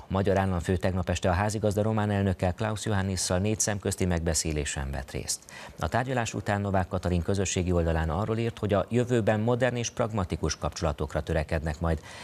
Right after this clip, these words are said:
és mindketten azért dolgoznak, hogy az erdélyi magyarok a szülőföldjükön boldoguljanak.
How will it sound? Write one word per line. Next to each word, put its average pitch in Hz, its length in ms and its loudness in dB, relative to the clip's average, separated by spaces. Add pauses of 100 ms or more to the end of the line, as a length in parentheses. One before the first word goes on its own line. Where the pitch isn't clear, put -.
és - 140 -2
mindketten 151 460 0
azért 107 260 0
dolgoznak, 104 500 2
hogy 98 120 2
az 85 120 2
erdélyi 110 360 2
magyarok 104 440 0 (160)
a - 100 -2
szülőföldjükön 69 800 0
boldoguljanak. 69 880 -4